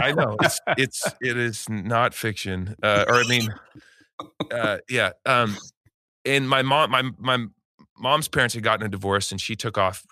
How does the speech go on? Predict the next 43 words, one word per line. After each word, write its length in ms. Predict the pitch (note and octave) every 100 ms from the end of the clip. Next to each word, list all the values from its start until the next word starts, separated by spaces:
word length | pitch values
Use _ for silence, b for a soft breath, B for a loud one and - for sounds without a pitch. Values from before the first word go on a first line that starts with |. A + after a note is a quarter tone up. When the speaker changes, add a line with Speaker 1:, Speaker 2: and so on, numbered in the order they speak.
| -
Speaker 1:
to 100 | F#2
go 100 | F#2
to 80 | F#2
Hawaii, 320 | G2+ A2+ G#2+
and 80 | F#2
she 140 | G#2+
got 140 | A2+
a 60 | A2
job 360 | F#2 G#2 G2+ G#2
as 120 | F#2
a, 80 | F2+ -
as 160 | G2+ F2+
a 40 |
s-, 200 | F2 - -
as 200 | G2 F#2
a 280 | F#2 F2 F2 _ - _ _ _ _ -
mermaid 500 | G#2+ B2 C#3 C3 B2
on 120 | A2
a 40 |
glass 300 | F#2+ G#2 G#2
bottom 300 | - G2 G2
boat, 240 | F#2 F2 -
which 200 | F2+ -
meant, 180 | G#2+ -
so 100 | A#2+
the 140 | F#2+ F2+ _ _ -
bo-, 200 | A#2 A#2
boat 200 | A#2+ A#2
goes 180 | A#2 G#2+
over 160 | G#2
the 100 | G2+ F#2+
reef, 480 | G2 G#2+ - - - b b b
and 100 | G2+
she 180 | - B2+
would 160 | A2 G#2+
swim 300 | - A#2+ A2+
under 260 | A2 A2
and, 120 | G2+
like, 140 | F#2+ F2+
do 120 | A#2
the 100 | G#2
hula 600 | F2 B2 A#2+ A2+ G#2+ G#2+
as, 200 | G#2+ G2+